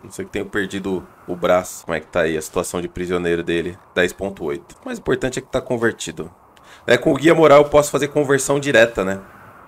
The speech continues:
O guia moral na, na, na religião. Ana, você precisa do seu robozinho aqui de volta. Depois repara o miliciano.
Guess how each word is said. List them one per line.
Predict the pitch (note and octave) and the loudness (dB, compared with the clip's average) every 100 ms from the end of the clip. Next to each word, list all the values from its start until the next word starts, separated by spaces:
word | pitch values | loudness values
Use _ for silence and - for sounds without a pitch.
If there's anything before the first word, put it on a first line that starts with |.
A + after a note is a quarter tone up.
| - _ _ - | -20 _ _ -12
O | F2+ | -8
guia | F2 F#2 | -2 0
moral | F#2+ F2+ F2 | 4 4 4
na, | F2 E2+ E2 | 2 0 0
na, | D#2+ D2 | -4 -4
na | E2+ | -4
religião. | F#2 F#2 F#2 F2+ F2 | -4 -4 -4 -4 -2
Ana, | G2 F2 - - - | -2 -2 -4 -12 -16
você | - | -14
precisa | - - F2 | -12 -10 -8
do | G2 C3+ A#3+ | -6 -8 -8
seu | - C#3+ | -8 -6
robozinho | D3 D3 C#3+ C#3+ | -4 -4 -4 -6
aqui | C#3 D#3+ | -10 -8
de | |
volta. | C4+ B2 - - | -4 -4 -4 -12
Depois | - E2+ | -8 -6
repara | F#2 G2 G2 G2 | -6 0 0 2
o | |
miliciano. | G2 F#2+ - F#2+ D#2 | -2 -6 -6 -8 -8